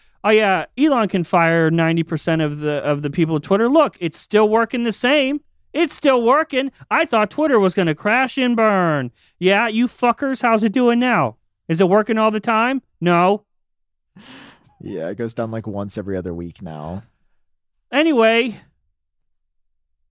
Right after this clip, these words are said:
Speaker 2: You ready for the heat? I'm just giving everybody a chance to type their comments back.
Speaker 1: Yeah, go ahead, type your comments. We'll, we'll give you a second. Sam,
Speaker 2: You don't
Speaker 1: how was
Speaker 2: really
Speaker 1: your, how was your day today?
Speaker 2: You don't really
Speaker 1: Well,
Speaker 2: come
Speaker 1: well,
Speaker 2: on
Speaker 1: they
Speaker 2: Twitter
Speaker 1: type.
Speaker 2: anymore.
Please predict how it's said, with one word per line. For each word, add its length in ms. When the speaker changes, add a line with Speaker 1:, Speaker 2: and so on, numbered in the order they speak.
Speaker 2:
You 120
ready 160
for 100
the 80
heat? 300
I'm 80
just 160
giving 180
everybody 260
a 60
chance 360
to 140
type 280
their 100
comments 500
back. 460
Speaker 1:
Yeah, 320
go 220
ahead, 220
type 200
your 80
comments. 420
We'll, 220
we'll 140
give 160
you 60
a 40
second. 520
Sam, 200
Speaker 2:
You 60
don't 80
Speaker 1:
how 60
was 100
Speaker 2:
really 120
Speaker 1:
your, 80
how 140
was 100
your 80
day 160
today? 220
Speaker 2:
You 120
don't 120
really 140
Speaker 1:
Well, 100
Speaker 2:
come 80
Speaker 1:
well, 120
Speaker 2:
on 40
Speaker 1:
they 80
Speaker 2:
Twitter 140
Speaker 1:
type. 120
Speaker 2:
anymore. 460